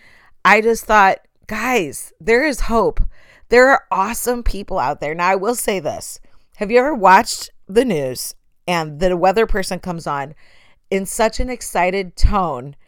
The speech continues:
to tell us that there's a natural disaster coming? Guys, there is a tornado, and they, you, their eyes get really big, and they're so excited.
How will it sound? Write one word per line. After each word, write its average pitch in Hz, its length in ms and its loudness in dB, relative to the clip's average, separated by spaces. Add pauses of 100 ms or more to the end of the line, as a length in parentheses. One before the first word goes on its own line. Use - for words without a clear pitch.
(260)
to 208 140 -2
tell 240 320 6
us 160 300 -2
that 185 140 -2
there's 185 200 -4
a 190 40 -8
natural 180 360 -2
disaster 170 480 -4
coming? 85 400 -8 (840)
Guys, 262 540 0
there 240 180 2
is 247 120 0
a 262 80 -6
tornado, 208 960 0 (300)
and 202 120 0
they, 185 140 -2 (220)
you, 196 180 -4
their 170 320 -2
eyes 208 260 0
get 202 200 -2
really 190 240 -2
big, 165 240 -2
and 165 120 -6
they're 156 140 -8
so 226 380 -2
excited. 214 640 -4